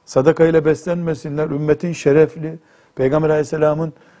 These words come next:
şerefini temsil eden bir soy olarak kıyamete kadar baki kalsınlar. Dil uzatmayın, saygısızlık yapmayın, hürmet edin.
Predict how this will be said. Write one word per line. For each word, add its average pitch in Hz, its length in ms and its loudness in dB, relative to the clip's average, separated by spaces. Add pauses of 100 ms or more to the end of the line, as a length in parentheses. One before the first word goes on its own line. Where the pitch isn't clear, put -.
(140)
şerefini 160 600 0
temsil 147 420 -4
eden 151 300 0
bir 143 40 -10
soy 190 240 -2
olarak 147 420 0
kıyamete 131 460 -4
kadar 185 300 -4
baki 226 360 2
kalsınlar. 143 520 -12 (440)
Dil 208 100 4
uzatmayın, 180 680 0
saygısızlık 175 800 -4
yapmayın, 175 520 -2
hürmet 170 480 -2
edin. 180 340 -4